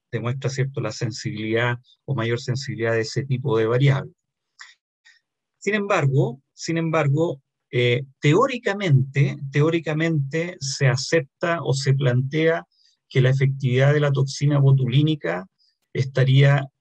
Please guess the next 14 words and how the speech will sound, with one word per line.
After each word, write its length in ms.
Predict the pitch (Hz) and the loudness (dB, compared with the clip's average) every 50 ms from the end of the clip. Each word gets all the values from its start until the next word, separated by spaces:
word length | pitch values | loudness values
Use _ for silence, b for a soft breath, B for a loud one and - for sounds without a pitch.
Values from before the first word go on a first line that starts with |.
| _ _ | _ _
¿cierto?, 500 | - - - 131 135 135 135 - 139 135 | -16 -8 -2 0 2 2 2 2 0 0
o 160 | 135 135 127 | 2 2 2
dependería 640 | 131 131 135 127 123 127 123 127 139 143 147 147 143 | 4 4 2 2 2 2 2 2 2 4 4 4 4
de 180 | 135 127 135 - - | 4 2 2 -2 -2
qué 160 | - 165 165 | -2 -2 -2
tan 260 | - 170 160 156 147 | 0 0 0 2 2
cerca 680 | 139 135 - - 170 170 165 165 - _ - 175 160 | 0 0 -2 -2 -2 0 0 -2 -6 _ -6 -4 -2
la 120 | 160 156 139 | 0 2 4
inyección 640 | 135 135 135 127 135 135 - - 151 151 156 151 | 6 6 6 4 0 -4 -4 -2 -2 -2 0 0
de 80 | 147 143 | 2 2
la 140 | 139 135 | 2 2
toxina 380 | 135 139 135 - - 147 147 147 | 0 0 -4 -6 -4 -2 0 0
botulínica 840 | 143 139 135 135 139 135 139 151 151 151 147 139 151 151 151 156 - _ | 2 2 2 2 2 2 2 2 2 2 0 0 0 -2 -2 -2 -6 _
se 500 | - - - - 131 131 131 131 135 | -14 -14 -8 -4 -2 0 0 0 -2